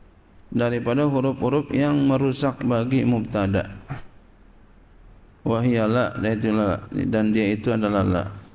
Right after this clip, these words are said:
Allati linafil jinsi, yang untuk menafikan jenis. Wal muradu biha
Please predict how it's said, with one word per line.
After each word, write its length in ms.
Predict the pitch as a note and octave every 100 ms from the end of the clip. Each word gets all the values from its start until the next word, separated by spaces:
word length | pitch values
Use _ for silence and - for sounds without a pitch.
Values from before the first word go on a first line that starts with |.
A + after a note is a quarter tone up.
| - - - -
Allati 480 | A2+ A#2+ A2+ A#2 C3
linafil 560 | C3 B2 A#2 G#2+ A#2
jinsi, 560 | A2 A#2 A2 G#2+ C#3 D3+
yang 240 | C3 B2+
untuk 480 | G2 B2+ B2 C#3 D3+
menafikan 800 | - C3+ B2 B2 A#2+ A#2 A#2 A#2+
jenis. 720 | A2+ A2 A2 G#2 - - - - - - - - - - - - - -
Wal 320 | B2+ C3 C3+
muradu 480 | C3+ D3+ D#3 D3+ D3
biha 640 | D3+ D3+ D3 D#3 E3+